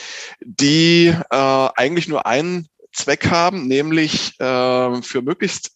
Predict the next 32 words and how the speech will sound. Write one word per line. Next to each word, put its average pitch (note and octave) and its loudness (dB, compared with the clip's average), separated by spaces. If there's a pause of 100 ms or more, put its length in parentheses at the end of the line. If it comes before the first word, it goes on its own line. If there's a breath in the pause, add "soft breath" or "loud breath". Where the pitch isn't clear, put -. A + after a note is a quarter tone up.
viele E3 0
Keywords G#3+ 0 (600 loud breath)
Nutzerinnen D#3 0
und D3 0
Nutzer D#3 0
aus D3+ 0
der A#3 -2
Suche D#3 -2
abzugreifen B2+ -2
und - -10
sie C#3+ -6
dann B2+ -2
auf C3 -4
ein C#3+ -2 (120)
gemeinsames B2 -2
Ziel A#2 0
hinzuleiten. F#2+ -6
Ich - -12
gebe F3 -2
mal D#3 2
ein A2 -4
Beispiel. F2+ -4 (720 loud breath)
Ähm, B2+ 0 (180)
stell E3+ 0
dir G3+ 2
mal E3 0
vor, G3 -2
du F#3+ 0
hast, - -6
äh, A#2+ 0
ein A#2 -8
Unternehmen, D#3 -4